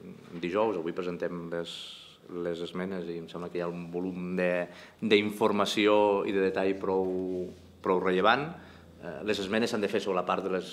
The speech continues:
eh, despeses i amb totes aquestes restriccions que marca el reglament. Eh, dijous tindrem debat sobre, no només sobre el pressupost, sinó sobre marc, eh, pressupostari, és a dir, sobre aquestes previsions a, a, a quatre anys, i,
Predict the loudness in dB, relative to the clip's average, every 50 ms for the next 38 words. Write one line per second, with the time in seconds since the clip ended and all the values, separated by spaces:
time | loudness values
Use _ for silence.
0 | -12 -14 -16 -18 -20 -20 -20 -20 -14 -10 -8 -8 -8 -8 -8 -8 -8 -6 -6 -6
1 | -4 0 0 2 2 2 0 -2 -2 -4 -4 -4 -2 -2 -2 -2 -4 -4 -4 -4
2 | -4 -4 -2 -4 -4 -4 -6 -10 -10 -8 -8 -8 -8 -10 -16 -12 -8 -6 -4 -4
3 | -4 -6 -4 -4 -4 -4 -4 -4 -4 -4 -2 -2 -4 -4 -6 -8 -12 -20 -20 -20
4 | -20 -20 -20 _ _ -10 -6 -6 -4 -4 -2 -2 0 0 0 -2 -2 -4 -4 -6
5 | -10 -12 -12 -10 -10 -8 -8 -6 -4 -4 0 2 4 6 6 4 4 0 -6 -12
6 | -14 -16 -20 -14 -8 -6 -4 -2 -2 -2 -2 0 0 0 -2 -2 -2 -2 -2 -2
7 | -2 -2 -2 -2 -2 -2 -2 -2 -4 -4 -4 -4 -4 -4 -6 -8 -6 -2 -2 -2
8 | -2 -2 -6 -8 -8 -8 -6 -6 -2 0 2 2 2 2 -2 -10 -16 -18 -20 -20
9 | -20 -20 _ _ -8 -6 -4 -4 -4 -4 -4 -4 -4 -4 -6 -6 -6 -2 0 0
10 | 2 2 0 0 -2 -2 -2 -4 -6 -6 -6 -6 -6 -6 -6 -8 -6 -4 -2 -2
11 | -2 -2 -2 -2 -2 -2 -2 -2 -4 -4 -4 -2 -2 -2 -2 -4 -4 -6 -8 -12
12 | -20 -20 -20 -20 -20 -20 -14 -10 -8 -6 -4 -4 -6 -6 -6 -6 -6 0 2 2
13 | 2 4 4 2 2 2 2 0 -4 -6 -8 -12 -14 -18 -20 -20 _ _ _ -10
14 | -6 -4 -4 -4 -4 -6 -6 -6 -8 -8 -8 -10